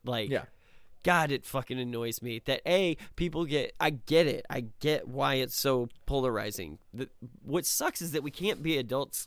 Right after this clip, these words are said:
Speaker 1: <laughs> and just, like, you know, if we, like, actually sat down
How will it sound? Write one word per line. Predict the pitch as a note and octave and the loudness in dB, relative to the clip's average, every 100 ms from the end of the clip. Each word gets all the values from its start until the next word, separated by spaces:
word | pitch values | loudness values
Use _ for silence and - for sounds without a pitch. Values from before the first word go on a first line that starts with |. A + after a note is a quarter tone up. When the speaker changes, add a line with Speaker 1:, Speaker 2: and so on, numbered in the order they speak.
| - | -8
Speaker 1:
<laughs> | - - - D3 | -10 -8 -2 0
and | D#3 | 0
just, | C#3 D3+ - | 2 0 0
like, | C3 A#2 - - - - - - - | -4 -4 -10 -20 -20 -20 -20 -20 -2
you | F#3+ | 4
know, | C#4 A#3+ | 8 8
if | F#3 F3 | 6 6
we, | F#3 | 6
like, | F#3 D#3 C3+ | 6 4 4
actually | D3+ D3+ C3+ C#3 | 4 4 2 -2
sat | - C#3+ - | 2 0 0
down | B2 B2+ C3+ C#3 | -4 -2 -2 -2